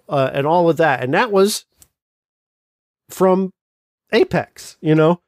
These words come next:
So they really have kinda copied other games, but they've still, I, I, I don't know the numbers, but I'm guessing they still probably have the highest population of players.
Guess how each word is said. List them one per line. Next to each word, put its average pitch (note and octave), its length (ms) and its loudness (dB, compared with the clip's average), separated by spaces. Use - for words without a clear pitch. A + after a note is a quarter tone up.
So D3 560 0
they E3 200 2
really E3+ 600 2
have D#3+ 340 -2
kinda D#3 260 -2
copied E3 420 0
other C3 180 0
games, F#3 440 2
but E3 180 -2
they've F3 160 4
still, F3 500 2
I, D3+ 160 0
I, E3 140 -4
I F3 140 -2
don't E3+ 200 2
know D#3 140 4
the B2+ 100 0
numbers, C3+ 500 0
but C3+ 160 -2
I'm B2 80 0
guessing D#3 380 -2
they B2+ 100 -2
still B2+ 240 -2
probably B2+ 500 -2
have B2+ 140 2
the A2+ 100 -2
highest B2 360 -2
population A#2 560 -4
of A2 80 -14
players. - 440 -2